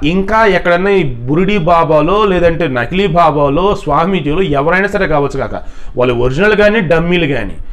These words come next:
దయచేసి వాళ్ళకి డబ్బులు ఇవ్వకండి. దయచేసి వాళ్ళ ట్రాప్లో పడి ఆ పూజలు, ఈ పూజలు, ఆ హోమాలు, ఈ హోమాలు, ఆ యాగాలు, ఈ యాగాలు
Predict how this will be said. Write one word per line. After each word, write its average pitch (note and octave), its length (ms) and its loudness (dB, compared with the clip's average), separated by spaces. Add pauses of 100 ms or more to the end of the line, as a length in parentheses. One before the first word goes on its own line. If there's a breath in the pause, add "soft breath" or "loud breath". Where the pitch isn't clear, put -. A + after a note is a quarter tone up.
(260 soft breath)
దయచేసి A3+ 800 0
వాళ్ళకి F3 480 2
డబ్బులు C#3+ 420 2
ఇవ్వకండి. F#2 440 -6 (640 soft breath)
దయచేసి A3+ 600 2
వాళ్ళ G#3 180 2
ట్రాప్లో F3+ 520 2
పడి F3 320 2
ఆ D#3+ 280 2
పూజలు, E3 400 0
ఈ G3 180 0
పూజలు, D#3 360 0
ఆ F3 140 4
హోమాలు, D#3+ 380 2
ఈ F#3+ 120 0
హోమాలు, D#3+ 340 0
ఆ D#3+ 120 2
యాగాలు, D#3+ 400 2
ఈ G3+ 100 -2
యాగాలు G3 340 0